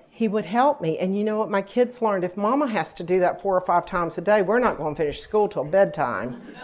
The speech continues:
<laughs> So the Lord helps. We find, um,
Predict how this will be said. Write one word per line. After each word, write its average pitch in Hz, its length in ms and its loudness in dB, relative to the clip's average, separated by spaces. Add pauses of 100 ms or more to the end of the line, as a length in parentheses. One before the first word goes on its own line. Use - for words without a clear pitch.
(320)
<laughs> - 460 -18
So 220 800 8 (420)
the 220 140 8
Lord 240 600 6
helps. - 920 2 (400)
We 220 160 10
find, 233 600 2
um, 185 580 0